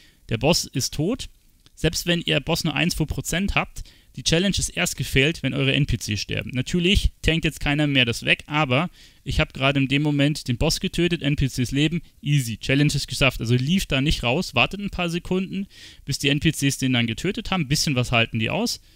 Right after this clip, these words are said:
Seht ihr, da hab ich dreizehn K gefressen, weil ich kein Death C D gezogen hab, war dumm von mir. Und dann habt ihr quasi die Challenge, ähm, trotzdem geschafft, ne? Ich hatte das, glaub ich, mit meinem Druid, ihr seht, da kommt, ähm, das Achievement,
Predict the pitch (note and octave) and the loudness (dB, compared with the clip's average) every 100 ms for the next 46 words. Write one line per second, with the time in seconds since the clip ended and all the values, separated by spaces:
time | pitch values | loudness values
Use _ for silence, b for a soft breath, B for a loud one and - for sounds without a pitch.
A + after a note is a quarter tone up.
0 | b b B2+ C3+ B2 - B2 C3 B2+ C3 | b b 0 2 2 0 0 2 2 2
1 | D#3+ E3 D3+ D#3 C#3+ B2 - B2 C#3+ - | 2 -2 -2 -2 0 0 0 2 0 0
2 | D3 D3 D3 - D#3+ D#3 D#3 A#2+ A2+ D3 | -2 0 0 0 -2 0 -2 -2 0 0
3 | E3+ F3+ E3 F#3+ A3 B B B B - | -2 -2 -2 -2 -4 B B B B -6
4 | D3 D3 D3+ D#3 - B2+ B2+ - C3+ A#2+ | 2 4 4 2 0 0 0 0 -2 0
5 | A2+ A#2 A2 - G#2+ A2+ A#2+ - b b | 2 0 0 0 2 2 0 -4 b b
6 | _ A2+ A2+ A2 - - A#2 - G#2+ G#2 | _ 0 0 0 -2 -4 -4 -4 -4 -4
7 | - G2 - A2 C#3+ - - _ _ _ | -8 -10 -6 -2 -2 -4 -20 _ _ _
8 | _ _ - C3 C3 C3 C#3 C3 - C3 | _ _ -2 2 4 2 0 -2 -2 0
9 | A#2 B2+ - - B2 A#2 B2+ A#2 A2+ A2 | 2 2 -2 -2 -2 -2 0 2 2 0
10 | - b b b b _ - D3 D#3+ A#2 | -4 b b b b _ -2 0 2 2
11 | A#2 A2+ - A2 - - A2+ G#2+ G#2 G2+ | 0 -2 -4 -8 -10 -8 -6 -4 -4 -6
12 | - - F3+ F3 F3 E3+ | -10 -4 -4 -2 -2 -2